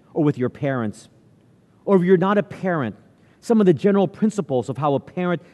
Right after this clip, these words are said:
deals with their children can be applied to how you interact with your spiritual children or people you are discipling or mentoring. Anyway, as we go through these verses,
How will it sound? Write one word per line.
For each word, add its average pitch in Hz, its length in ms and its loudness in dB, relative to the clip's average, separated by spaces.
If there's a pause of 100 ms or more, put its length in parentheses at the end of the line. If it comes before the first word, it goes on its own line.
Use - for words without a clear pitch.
(120)
deals 196 360 2
with 196 100 -2
their 165 120 0
children 131 580 -2 (180)
can 196 120 2
be 180 80 4
applied 185 440 0
to 175 60 -2
how 160 120 -2
you 165 160 0
interact 175 540 0 (160)
with 170 120 2
your 175 120 2
spiritual 233 560 -2
children 101 520 -4 (300)
or - 120 0
people 185 340 0
you 175 140 2
are 165 60 2
discipling 135 800 -4 (200)
or 135 120 -2
mentoring. 127 600 -4 (1400)
Anyway, 151 400 2
as 135 140 -2
we 156 80 2
go 160 200 6
through 170 180 0
these 139 200 0
verses, 104 580 -4